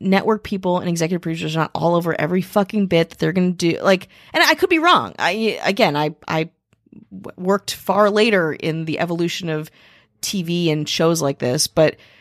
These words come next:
damn, it's just like, you don't want any culpability. You don't wanna, you just wanna, you know, sweep it under the rug. I hope these girls got money and their families got a ton of fucking money for this.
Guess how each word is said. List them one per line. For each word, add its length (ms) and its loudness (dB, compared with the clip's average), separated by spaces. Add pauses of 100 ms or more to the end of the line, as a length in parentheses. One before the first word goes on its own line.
(200)
damn, 420 4
it's 160 -2
just 160 -2
like, 300 2
you 220 0
don't 120 4
want 160 2
any 160 0
culpability. 920 -2
You 120 0
don't 140 4
wanna, 320 2
you 100 -4
just 160 -4
wanna, 300 -2 (280)
you 140 -6
know, 320 -4
sweep 240 -4
it 60 4
under 120 4
the 100 2
rug. 440 0
I 60 -2
hope 280 0 (240)
these 440 -2
girls 540 -4
got 280 0
money 260 -2
and 100 0
their 80 0
families 400 0
got 180 0 (140)
a 120 -2
ton 280 -4
of 80 -4
fucking 240 2
money 260 0
for 140 -6
this. 360 -2